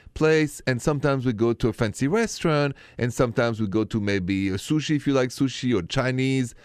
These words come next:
and, you know, spicy Mexican." Basically, you open the horizon for food, so he doesn't see it as just, "Oh, she doesn't like the type of, uh, restaurants I bring her. Who does she think she is?" But more like she's somebody interested in maybe a foodie, and, and then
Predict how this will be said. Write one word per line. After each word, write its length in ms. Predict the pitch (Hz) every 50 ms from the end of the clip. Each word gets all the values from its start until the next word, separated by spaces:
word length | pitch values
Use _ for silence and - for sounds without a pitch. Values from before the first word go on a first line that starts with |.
| - - - _ -
and, 140 | 117 127 135
you 80 | 151 151
know, 180 | 113 101 95
spicy 540 | 101 - - - 117 113 120 117 - - 127
Mexican." 460 | 107 110 120 - - 131 107 127 123
Basically, 440 | - 135 170 196 208 - - 190 175
you 140 | 156 147 160
open 540 | - 156 180 180 - 196 175 156 139 131 120 - - - _
the 120 | - 127 123
horizon 520 | 123 120 117 127 139 151 143 120 135 127
for 140 | 117 - 120
food, 460 | - - - 233 220 180 160 143 - - - - - _
so 160 | - - -
he 80 | 143 131
doesn't 340 | 117 147 160 165 147 147 139
see 180 | - - 147 135
it 40 | 127
as 180 | 117 120 107
just, 220 | - 120 110 - - -
"Oh, 220 | 123 143 143 123
she 100 | - 107
doesn't 220 | 104 104 98 101 101
like 140 | 101 101
the 60 | 90 92
type 220 | - 104 85 78
of, 220 | 92 90 82 -
uh, 120 | 87 90 90 82
restaurants 440 | 95 113 120 - - 113 98 87
I 60 | - 90
bring 220 | 85 82 127 135
her. 100 | 120 104
Who 120 | 98 117 123
does 100 | 107 98
she 140 | - 98 90
think 240 | - 107 98 90
she 220 | - - 92 104 156
is?" 280 | 180 151 139 139 - - - - - - -
But 140 | 127 117
more 220 | 117 135 143 143 135
like 180 | 131 120 117
she's 180 | - - 120 -
somebody 460 | - 147 143 135 113 123 113 104 101 110 -
interested 540 | 135 135 - - 131 120 - - 123 123 139
in 100 | 127 110
maybe 240 | 107 110 101 113
a 80 | 120 120
foodie, 400 | - - - 107 98 110 143 170
and, 140 | 135 104 - - - - - _ -
and 160 | 113 113 110
then 320 | 120 123 123 123 120 113